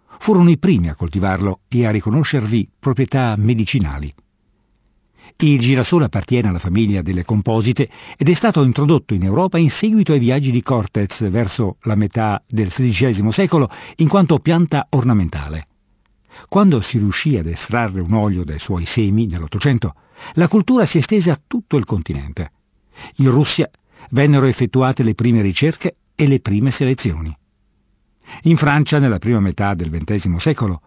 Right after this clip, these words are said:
l'olio più usato era quello di arachide, che veniva dalle colonie. La decolonizzazione incoraggiò lo sviluppo delle culture del girasole e della colza,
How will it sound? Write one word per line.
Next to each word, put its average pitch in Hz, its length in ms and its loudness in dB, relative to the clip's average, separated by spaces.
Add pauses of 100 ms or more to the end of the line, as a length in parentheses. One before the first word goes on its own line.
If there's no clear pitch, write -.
(400)
l'olio 160 440 4
più 123 160 -4
usato 147 520 -2 (120)
era 185 220 0
quello 202 260 2
di 165 260 2
arachide, 113 540 0 (160)
che - 100 0
veniva 180 440 2
dalle 151 260 0
colonie. 85 460 -2 (720)
La 143 240 2
decolonizzazione 110 960 0
incoraggiò 95 600 -2
lo 85 100 -2
sviluppo 95 400 -4
delle 85 140 -4
culture 92 460 -2
del 80 140 -4
girasole 98 640 -2
e 82 60 -6
della 90 160 -4
colza, 113 400 -2